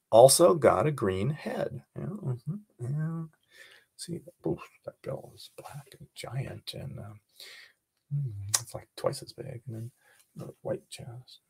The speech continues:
uh, brown sides, brown back, black and white in the tail too, and oh, <laughs> and the yellow eye.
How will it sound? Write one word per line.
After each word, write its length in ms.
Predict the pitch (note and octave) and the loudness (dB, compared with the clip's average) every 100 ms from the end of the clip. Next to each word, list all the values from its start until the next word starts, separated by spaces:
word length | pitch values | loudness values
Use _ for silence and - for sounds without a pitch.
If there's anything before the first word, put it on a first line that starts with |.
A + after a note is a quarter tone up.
| D#3 | -8
uh, 140 | D3+ B2+ - | -8 -8 -12
brown 400 | - C3 C3 C3+ C3+ _ | -10 -8 -8 -8 -12 _
sides, 600 | - - B2 B2 B2+ - | -18 -12 -10 -10 -10 -14
brown 340 | - A#2 A#2 B2+ | -14 -12 -12 -12
back, 200 | - G#2+ - _ | -12 -12 -16 _
black 240 | - - A#2+ | -12 -10 -8
and 80 | |
white 220 | B2+ C3+ C3+ _ _ - | -4 -4 -6 _ _ -12
in 100 | B2 | -6
the 80 | C#3 | -6
tail 460 | - A#2+ B2 D3+ - | -6 -8 -6 -8 -10
too, 360 | - A#2+ C#3 D#3+ | -8 -6 -6 -6
and 180 | G2+ G2+ - - - - - - - | -10 -12 -20 -20 -20 -20 -20 -20 -12
oh, 120 | - | -12
<laughs> 40 | - | -8
and 120 | - | -10
the 220 | - - | -10 -10
yellow 380 | B2+ - - - | -6 -4 -4 -4
eye. 320 | - - - | -6 -10 -12